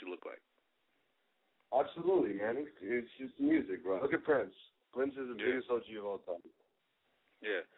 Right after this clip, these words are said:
Speaker 1: Yeah,
Speaker 2: Yeah.
Speaker 1: uh, yo, we're running out of time, man, but, um, uh, I wanna get into some of your music before we get out.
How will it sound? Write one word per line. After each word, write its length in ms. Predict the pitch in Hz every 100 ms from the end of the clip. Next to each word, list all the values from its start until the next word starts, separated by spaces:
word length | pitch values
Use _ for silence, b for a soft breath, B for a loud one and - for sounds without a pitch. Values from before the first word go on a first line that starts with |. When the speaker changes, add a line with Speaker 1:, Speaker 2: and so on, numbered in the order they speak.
| B B B -
Speaker 1:
Yeah, 100 | 123
Speaker 2:
Yeah. 60 | 131
Speaker 1:
uh, 140 | 120
yo, 220 | 117 127
we're 140 | 120 117
running 280 | 123 160 170
out 160 | 170 165
of 120 | -
time, 380 | 170 160 135 117
man, 340 | 110 110 107
but, 220 | 110 113
um, 420 | 113 113 107 104 104 _ _ B B B B B B _ -
uh, 40 |
I 140 | 107 110
wanna 240 | 131 143
get 160 | 139 147
into 220 | 143 143
some 160 | - 139
of 60 | 135
your 100 | 123
music 440 | 127 131 123 135
before 340 | 107 - 117
we 120 | 110 107
get 180 | 107
out. 260 | 95 98 139